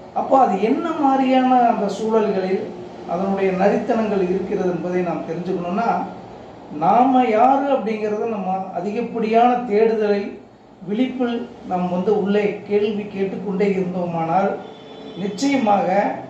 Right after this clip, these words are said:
இந்த மனசு தனியாக இயங்கக்கூடியது என்பதை நாம் புரிந்து கொள்ள முடியும். அப்போ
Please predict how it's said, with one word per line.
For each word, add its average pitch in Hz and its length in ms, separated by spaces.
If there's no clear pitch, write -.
இந்த 170 160
மனசு 202 580
தனியாக 254 560
இயங்கக்கூடியது 190 960
என்பதை 170 600
நாம் 170 240
புரிந்து 190 260
கொள்ள 156 200
முடியும். - 360
அப்போ 175 460